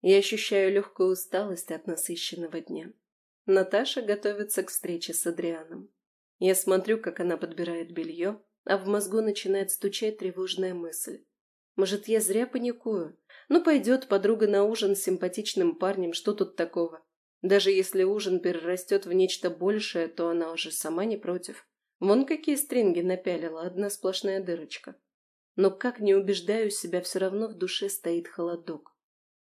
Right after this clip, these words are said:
"Ты чего такая кислая?" спрашивает Наташа. "Живот болит?"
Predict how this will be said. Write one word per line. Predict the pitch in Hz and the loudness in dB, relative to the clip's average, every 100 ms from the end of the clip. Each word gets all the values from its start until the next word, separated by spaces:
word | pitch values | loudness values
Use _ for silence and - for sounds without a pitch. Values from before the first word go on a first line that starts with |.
| _ | _
"Ты | - | 4
чего | - 349 302 | 6 4 4
такая | 294 226 226 220 | 4 4 4 2
кислая?" | 190 170 - 165 160 _ | 0 0 -2 -6 -10 _
спрашивает | - - 170 170 - 170 170 | -16 -8 -4 -2 -2 -4 -6
Наташа. | 180 175 170 160 - - _ | -6 -8 -8 -6 -8 -10 _
"Живот | - 233 294 415 | -4 0 2 2
болит?" | 311 196 170 | 2 -2 -6